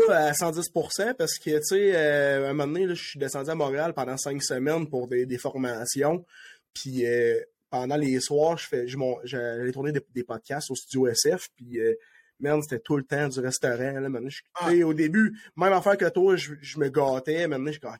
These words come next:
Speaker 1: Christ, man, je commence à être tanné, là, de trou-, tout le temps
Speaker 2: Ouais.
Speaker 1: trouver un re-, juste trouver un restaurant, ça me prenait, genre, quasiment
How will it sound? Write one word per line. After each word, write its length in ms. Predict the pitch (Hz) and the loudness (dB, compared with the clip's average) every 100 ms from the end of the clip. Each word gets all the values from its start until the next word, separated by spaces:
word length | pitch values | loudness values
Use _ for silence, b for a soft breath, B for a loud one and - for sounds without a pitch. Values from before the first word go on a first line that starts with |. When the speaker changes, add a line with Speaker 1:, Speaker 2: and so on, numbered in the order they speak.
| - | -16
Speaker 1:
Christ, 240 | - 143 | -16 -12
man, 80 | 135 | -14
je 80 | - | -8
commence 320 | 127 123 139 | -6 -6 -6
à 40 | 123 | -8
être 120 | _ | _
tanné, 460 | 139 127 131 143 | -6 0 2 2
là, 120 | 139 135 | 4 4
de 80 | 123 | 2
trou-, 260 | - 143 131 | -2 -14 -8
tout 80 | - | -2
le 20 | |
temps 40 | 185 | -2
Speaker 2:
Ouais. 40 | |
Speaker 1:
trouver 240 | 185 151 156 | -2 2 2
un 40 | 151 | 2
re-, 60 | 135 B B B | -2 B B B
juste 240 | 151 247 - | -4 -2 -2
trouver 240 | 185 208 | 2 4
un 40 | 202 | 4
restaurant, 460 | 175 - 151 170 | 0 0 -2 -2
ça 100 | 185 | -4
me 60 | 147 | -8
prenait, 200 | 135 151 | -4 -2
genre, 140 | 151 | -4
quasiment 240 | 147 143 | -4 -8